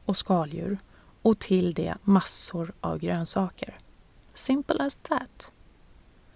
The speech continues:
Men vi är ju så vana vid såser, mackor och alla sme-, smarriga tillbehör. Ja,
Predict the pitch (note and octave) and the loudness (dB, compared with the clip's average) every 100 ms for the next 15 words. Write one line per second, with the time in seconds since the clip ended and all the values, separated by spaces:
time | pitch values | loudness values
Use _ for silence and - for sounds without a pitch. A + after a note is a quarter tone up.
0 | - - - F#3+ G#3+ A#3+ A#3 - F#3 E3 | -20 -4 4 6 8 6 4 4 2 4
1 | F3+ A#3 G#3 F#3 A3+ A3 F3 - - A#3 | 6 8 8 6 4 2 -2 0 2 4
2 | G#3 F#3+ - - G3+ G3 G3 G3 G#3 - | 6 6 6 6 6 6 8 8 6 -2
3 | - - F#3+ G3 - G3+ G3+ F#3 - G#3 | -6 4 6 6 4 4 6 4 4 4
4 | F#3+ - - A3+ A3 F3+ F3+ F3+ - A3 | 4 4 8 10 10 10 6 2 2 2
5 | F#3 E3 F3+ C#4+ G#3 G#3+ - - - - | 2 2 2 2 2 0 -4 -12 -20 -20
6 | - - - - - | -20 -14 -6 0 2